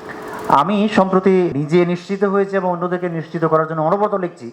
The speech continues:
যে আমাদের সেভেন্টি ফাইভ এর পরবর্তী যে শকিং, যেটা আমার বন্ধুরা ব্যাপারটাকে ট্রমা হিসেবে থিওরাইজ করেন,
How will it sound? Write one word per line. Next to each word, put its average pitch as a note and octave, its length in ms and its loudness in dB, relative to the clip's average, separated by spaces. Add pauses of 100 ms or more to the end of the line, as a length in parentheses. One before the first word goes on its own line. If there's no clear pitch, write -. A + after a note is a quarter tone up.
যে C#3 100 2
আমাদের C#3+ 380 0
সেভেন্টি C#3+ 460 -4
ফাইভ E3 380 0
এর F#3+ 120 0
পরবর্তী D#3+ 960 -2 (120)
যে C#3+ 440 2 (120)
শকিং, C#3 580 0
যেটা C3 160 0
আমার C3 220 2
বন্ধুরা D3 400 2 (400)
ব্যাপারটাকে B2+ 480 0
ট্রমা D#3+ 420 2
হিসেবে C#3 440 -2 (100)
থিওরাইজ B2 400 2
করেন, A2 160 -4